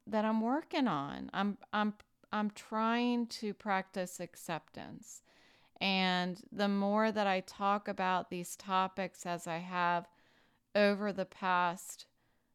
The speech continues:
week, talking about anger, talking about n-, letting go of the past, talking about blame,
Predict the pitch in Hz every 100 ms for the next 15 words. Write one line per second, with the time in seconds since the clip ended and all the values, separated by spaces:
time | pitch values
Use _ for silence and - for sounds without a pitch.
0 | - 196 190 214 185 156 - - - _
1 | _ _ _ _ _ _ _ _ _ _
2 | _ - 220 202 208 214 196 185 - 175
3 | 180 175 175 - 175 170 175 180 151 -
4 | 185 - _ 214 190 190 - 202 190 180
5 | 180 175 175 170 - _ _ _ - 190
6 | 185 - _ _ - 196 208 185 208 208
7 | 196 190 185 180 165 175 - - 185 160
8 | 147 - - - - _ _ _ _ -
9 | - 196 202 226 214 196 190 185 180 175
10 | - - - 185 185 175 165 147 139 143